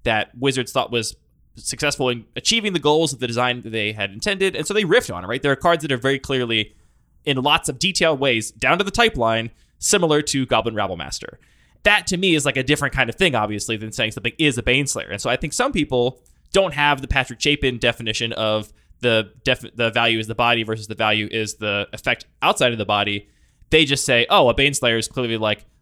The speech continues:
a five-ish mana thing that is really powerful that dies to removal." And it's like, well, that is more what Baneslayer is specifically, but that definition of Baneslayer is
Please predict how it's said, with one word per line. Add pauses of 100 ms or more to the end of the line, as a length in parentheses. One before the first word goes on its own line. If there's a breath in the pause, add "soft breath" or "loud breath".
(100)
a
five-ish
mana
thing
that
is
really
powerful
that
dies
to
removal." (380 soft breath)
And
it's
like,
well, (180)
that
is
more
what
Baneslayer
is (160)
specifically, (160)
but (320)
that
definition
of
Baneslayer
is